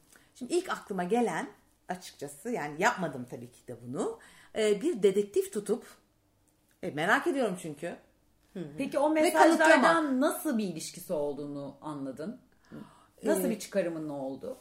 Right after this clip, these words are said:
Speaker 1: Baya yani, e, açık ve karşıdaki insanın hani evli olduğunu, çocuğu olduğunu biliyor.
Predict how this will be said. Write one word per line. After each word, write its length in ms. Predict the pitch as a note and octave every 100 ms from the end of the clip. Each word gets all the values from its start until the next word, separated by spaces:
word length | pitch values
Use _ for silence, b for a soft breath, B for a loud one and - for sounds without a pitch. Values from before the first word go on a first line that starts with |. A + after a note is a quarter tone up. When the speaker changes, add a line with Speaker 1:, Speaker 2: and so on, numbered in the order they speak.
| -
Speaker 1:
Baya 520 | D3+ F#3 G#3 D3+ A2+ - -
yani, 380 | C3+ A2+ F2+ - _ _ _ -
e, 160 | E3 -
açık 520 | F3+ - G4+ G4+ -
ve 280 | F3+ F3 - b b b
karşıdaki 560 | - F#3 F3+ G3 G3+ G#3+
insanın 600 | F3+ F3 F3+ E3+ F3 A3
hani 160 | E3+ E3+ -
evli 300 | E3+ D#3+ E3+
olduğunu, 480 | E3+ D#3+ E3 E3
çocuğu 320 | E3 D#3+ D#3 E3+
olduğunu 400 | D#3 D3+ D#3+ D#3
biliyor. 460 | D3 D3+ C3 E3+